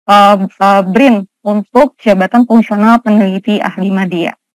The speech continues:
Dengan nilai ambang batas sebagai berikut, untuk kompetensi teknis peneliti ahli madya sebesar dua ratus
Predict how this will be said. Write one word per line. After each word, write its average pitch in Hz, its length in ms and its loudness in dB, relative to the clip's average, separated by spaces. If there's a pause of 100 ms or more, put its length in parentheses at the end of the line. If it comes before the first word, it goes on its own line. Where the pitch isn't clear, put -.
(960)
Dengan 208 240 2
nilai 214 240 4
ambang 214 320 4
batas 233 480 2
sebagai 202 400 2
berikut, 196 640 -2
untuk 220 240 -2
kompetensi 214 560 -2
teknis 277 480 0
peneliti 208 480 2
ahli 190 240 -2
madya 196 640 0
sebesar 214 400 0
dua 214 160 2
ratus 196 240 -2